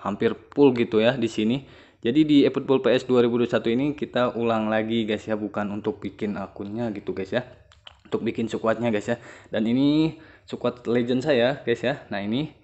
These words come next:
Dan di eFootball P S dua ribu dua puluh satu ini ada pengganti pemain yang hilang guys ya di eFootball P S dua ribu dua puluh kemarin. Dan ini ada penggantinya guys ya. Dan kemarin saya mendapatkan si Erling Haaland, si Rivera, lalu si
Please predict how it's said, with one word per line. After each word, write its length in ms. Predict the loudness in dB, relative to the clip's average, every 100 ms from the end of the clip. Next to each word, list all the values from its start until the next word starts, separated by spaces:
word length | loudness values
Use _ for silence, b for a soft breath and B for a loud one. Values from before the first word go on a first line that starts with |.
| b b b
Dan 240 | 4 6
di 160 | 8 8
eFootball 400 | 6 4 4 6
P 80 | 6 4
S 80 |
dua 240 | 4 4 4
ribu 80 | 4
dua 160 | 2
puluh 0 |
satu 160 | 2 2
ini 480 | 0 2 2 2 0
ada 240 | -2 -2 -2
pengganti 400 | 0 0 0 0
pemain 400 | 0 2 0 0
yang 480 | 0 0 -2 -4 -2
hilang 400 | 2 2 2 -2
guys 80 |
ya 160 | 0 -2
di 160 | 0 -4
eFootball 560 | -4 -8 -2 -2 0
P 80 | -4
S 240 | -4 -8
dua 240 | -6 -2 -2
ribu 240 | -2 0
dua 80 | -2
puluh 320 | -2 -6 -6 -12 b b b b b
kemarin. 560 | -4 0 0 0 -4 -10
Dan 240 | -8 -6 -4
ini 560 | -2 0 -2 -4 b b b
ada 160 | -8 -6 -4
penggantinya 640 | -2 0 0 0 2 2
guys 140 | 0 0
ya. 100 | 0
Dan 220 | 0 0
kemarin 400 | 0 2 2 0
saya 160 | -2
mendapatkan 640 | -2 -2 -2 -4 -2 -4 -4
si 160 | -8 -10
Erling 380 | -8 -6 -4
Haaland, 420 | 0 2 2 0 -8
si 180 | -6 -6
Rivera, 540 | -6 -6 -2 0 0
lalu 500 | 0 -2 -2 -2 -4 B B B B
si 580 | -20 -8 -4 -2 0